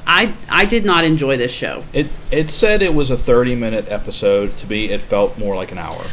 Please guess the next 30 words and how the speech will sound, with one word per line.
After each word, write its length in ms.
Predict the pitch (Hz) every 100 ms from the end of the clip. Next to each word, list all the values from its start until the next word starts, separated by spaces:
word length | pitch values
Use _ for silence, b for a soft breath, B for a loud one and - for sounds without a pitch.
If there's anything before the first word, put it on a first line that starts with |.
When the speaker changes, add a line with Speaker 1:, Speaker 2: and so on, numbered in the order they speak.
| - -
Speaker 1:
Thank 260 | 381 508
you. 240 | 480 427 269
Again, 480 | 262 311 440 403 254
like, 240 | 240 - - -
Speaker 2:
<laughs> 80 | -
Speaker 1:
we 140 | 320 349
were 200 | 403 294
getting, 460 | 262 311 330 311
I 120 | 240 285
don't 120 | 311
know, 120 | 277
we, 340 | 226 214 - - - 208
we 120 | 262
were 120 | 233
probably 300 | 254 254 -
two-thirds 640 | - 247 220 220 196 175
of 140 | 170 156
the 100 | 160
way 200 | 160 143 135
in, 360 | 220 170 139 B B -
and 140 | 175
I 140 | 160 156
definitely 680 | 156 214 196 190 160 151
had 240 | 160 151 156
this 240 | 175 -
thought 340 | - 180 185 -
of, 220 | 156 151
like, 280 | 135 127 - -
"Oh 100 | 226
my 300 | 466 453